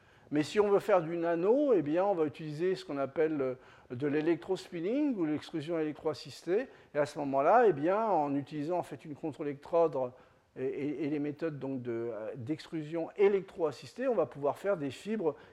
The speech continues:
qui, cette fois-ci, vont être des fibres composites, dans lesquelles on va avoir à nouveau des alignements, comme je vais vous le montrer, de type cristal liquide, mais cette fois-ci, la taille, vous voyez, de, de la, de la fibre, ça va être vraiment une nanofibre.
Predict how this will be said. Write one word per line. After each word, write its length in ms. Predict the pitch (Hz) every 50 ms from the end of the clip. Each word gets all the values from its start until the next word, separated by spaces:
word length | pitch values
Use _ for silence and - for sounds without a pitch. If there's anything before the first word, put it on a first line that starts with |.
| _
qui, 140 | _ - 151
cette 160 | - 180 147
fois-ci, 480 | - - 156 147 - - - 214 233 233
vont 200 | 202 160 160 156
être 280 | 165 180 - - - 139
des 120 | 135 139
fibres 300 | 120 - 196 165 160 151
composites, 680 | 143 - 156 143 123 143 143 123 147 226 269 262 - - - - - - -
dans 220 | 143 143 202 240 240
lesquelles 420 | 240 240 226 - - 240 233 220
on 80 | 208 185
va 160 | 170 170 160
avoir 300 | 156 151 160 160 - - -
à 120 | 214 240
nouveau 320 | 254 254 240 233 240 233
des 240 | 220 208 170 147 156
alignements, 560 | 165 165 170 170 170 170 175 175 170 170 170 - - - _ _
comme 180 | - 165 160 151
je 80 | 147
vais 60 | 156 156
vous 140 | 151 165
le 60 | 165 165
montrer, 320 | 160 165 156 147 165 165
de 120 | 151 147
type 240 | 143 - - 254 220
cristal 400 | - - 196 180 - - 185 160
liquide, 380 | 147 147 131 - - 277 302 320 302 - - - - - -
mais 200 | - 156 190 208
cette 180 | - - 175 135
fois-ci, 400 | - 165 147 - - - 285 277
la 100 | 214 165
taille, 280 | - - 208 202 185
vous 40 | 170
voyez, 240 | 156 160 156 160 160
de, 220 | 147 131 143 135
de 120 | 120 120 135
la, 220 | 139 139 131 123
de 140 | 120 123 131
la 140 | 131 127 117
fibre, 220 | - 233 254 247
ça 140 | - 156 143
va 220 | 131 143 147 151
être 80 | 160 160
vraiment 320 | 156 143 147 175 208 226
une 220 | 208 170 143 143 139
nanofibre. 680 | 143 165 196 196 180 170 - - - 143 127 113